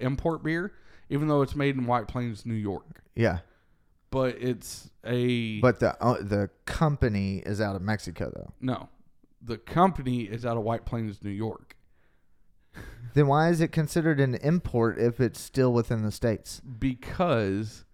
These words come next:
Speaker 1: the style of beer it is, is considered an imported style. Like pale ales,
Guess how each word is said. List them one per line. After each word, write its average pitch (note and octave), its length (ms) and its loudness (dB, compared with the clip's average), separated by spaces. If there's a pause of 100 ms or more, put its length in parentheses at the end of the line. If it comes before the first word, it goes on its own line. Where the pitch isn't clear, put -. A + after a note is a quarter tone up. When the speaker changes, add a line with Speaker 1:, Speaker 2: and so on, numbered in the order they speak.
(420)
Speaker 1:
the A#2 180 -4
style D3 540 0
of A#2 160 0
beer B2+ 280 0
it A#2 80 -4
is, B2 380 0
is A#2 260 -8
considered A#2+ 460 -6
an A2+ 240 -8
imported A2+ 640 -6
style. - 560 -8 (520)
Like A#2+ 220 -4
pale D3 320 2
ales, - 500 -2